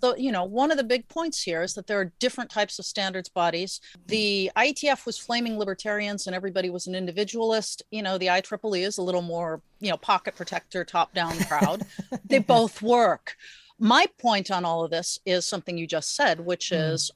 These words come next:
Speaker 2: are they aware? And I would say if you're listening to this podcast, you are not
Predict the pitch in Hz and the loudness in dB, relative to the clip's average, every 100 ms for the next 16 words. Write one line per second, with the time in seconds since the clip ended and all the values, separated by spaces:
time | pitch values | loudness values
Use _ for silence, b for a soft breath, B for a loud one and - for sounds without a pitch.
0 | - 196 226 208 196 - 170 160 175 151 | -4 0 2 2 0 0 -2 2 2 2
1 | - - - 180 - 214 277 208 196 170 | -2 -12 -8 -4 2 2 2 -2 0 0
2 | 180 180 233 - 269 269 226 220 - 160 | 0 0 0 0 -2 0 0 -2 -2 -4
3 | 147 147 147 - 170 175 160 170 208 | -4 -4 -6 -6 -6 -2 -2 0 0